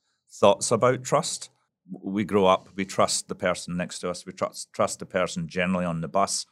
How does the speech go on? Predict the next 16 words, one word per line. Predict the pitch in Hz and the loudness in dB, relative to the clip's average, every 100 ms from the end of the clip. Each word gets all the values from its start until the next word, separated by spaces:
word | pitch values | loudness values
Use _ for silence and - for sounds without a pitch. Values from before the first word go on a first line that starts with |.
| _ _ | _ _
or | 92 92 | 0 2
on | 85 | 2
the | 82 | -2
train, | - 113 98 87 | -2 0 2 2
and | |
it's | 95 | -2
built | - 139 123 | 2 2 2
into | 104 92 - | 0 -2 -6
us. | - - - _ _ _ _ _ - _ _ - | -8 -8 -8 _ _ _ _ _ -20 _ _ 2
When | 135 | 4
we | 127 | 4
go | 107 104 | 6 4
online | 98 101 135 135 | 6 4 4 2
now, | 85 71 - - _ _ _ _ _ _ - | -2 -2 -6 -12 _ _ _ _ _ _ 0
or | 98 98 92 101 - _ - | 4 6 6 2 -8 _ -6
historically, | 104 - 113 110 - 98 87 | -4 2 4 4 0 -2 -2